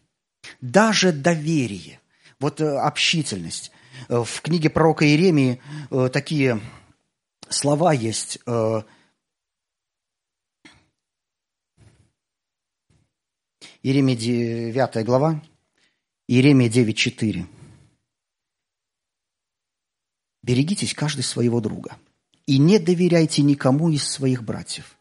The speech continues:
ибо всякий брат ставит преткновение другому, и всякий друг разносит клевету». Каково? И это о Божьем народе.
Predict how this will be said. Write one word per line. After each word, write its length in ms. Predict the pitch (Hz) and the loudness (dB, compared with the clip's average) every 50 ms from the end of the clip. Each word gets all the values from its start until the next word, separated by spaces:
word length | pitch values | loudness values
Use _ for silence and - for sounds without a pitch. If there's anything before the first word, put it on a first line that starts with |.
| _ _ | _ _
ибо 180 | 120 110 107 101 | -6 -4 -4 -4
всякий 420 | - - - 175 185 185 - 160 | -4 -2 0 0 0 0 -2 -2
брат 320 | 147 139 147 151 151 - - | -2 0 0 0 -2 -4 -6
ставит 400 | - - - 107 104 104 - - | -6 -4 -2 -2 -2 -4 -6 -8
преткновение 680 | - 104 - - - 104 98 107 135 151 156 147 147 | -8 -8 -8 -8 -8 -6 -2 0 2 2 2 2 0
другому, 480 | 135 139 139 135 127 139 131 120 117 113 | 0 0 0 0 2 2 2 2 0 -2
и 120 | - 156 | -4 -8
всякий 440 | - - - 139 131 127 - 117 107 | -10 -4 0 0 0 0 -2 -6 -6
друг 360 | 101 131 147 165 160 - - - - - - | -2 0 0 0 -2 -4 -10 -20 -20 -14 -8
разносит 540 | - 117 117 107 95 107 117 113 - 120 - | -4 -2 -2 -2 -2 -2 -4 -4 -6 -8 -10
клевету». 540 | - - 110 107 107 107 - - 92 95 - _ _ _ _ _ _ _ _ _ _ _ _ _ _ _ _ _ _ _ _ _ _ _ _ _ _ _ | -8 -6 -4 -4 -4 -6 -8 -10 -14 -16 -18 _ _ _ _ _ _ _ _ _ _ _ _ _ _ _ _ _ _ _ _ _ _ _ _ _ _ _
Каково? 520 | - 156 - - 156 131 117 104 78 - - _ _ _ _ _ _ _ _ _ _ _ _ _ _ _ _ _ _ _ _ _ _ _ _ _ | -2 -2 0 2 0 0 0 -2 -4 -6 -12 _ _ _ _ _ _ _ _ _ _ _ _ _ _ _ _ _ _ _ _ _ _ _ _ _
И 80 | - 190 | 2 2
это 540 | 190 - - 185 196 247 262 262 - 123 - | 2 4 6 8 8 8 6 4 2 -2 -2
о 180 | - 127 135 | 0 0 0
Божьем 500 | 123 117 127 135 135 131 135 151 160 160 | 0 2 2 2 2 2 2 0 0 2
народе. 420 | 156 156 156 143 110 98 - - | 2 0 0 -2 -4 -6 -8 -12